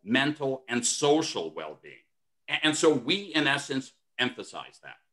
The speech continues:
The daily walks into the woods near our homes, even in the midst of the pandemic, wearing the masks, and to see what?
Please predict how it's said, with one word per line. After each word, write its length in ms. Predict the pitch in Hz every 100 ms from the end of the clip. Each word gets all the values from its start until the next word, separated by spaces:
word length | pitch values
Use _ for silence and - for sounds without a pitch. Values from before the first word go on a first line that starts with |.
| _ _ _
The 80 | 123
daily 480 | 117 147 165 165 160
walks 560 | 131 131 131 120 - -
into 240 | 123 123
the 100 | 110
woods 460 | 110 107 123 113 -
near 240 | 107 104 104
our 180 | 95 98
homes, 500 | 110 95 - _ -
even 300 | 170 190 185
in 140 | 160
the 40 | 139
midst 380 | 139 139 - 120
of 140 | 104
the 60 | 110
pandemic, 560 | - 113 113 117 107 - 104
wearing 440 | 123 139 147 135
the 100 | 123
masks, 540 | 110 107 107 110 - _
and 160 | 113 107
to 80 | 110
see 240 | - 127
what? 300 | 98 98 -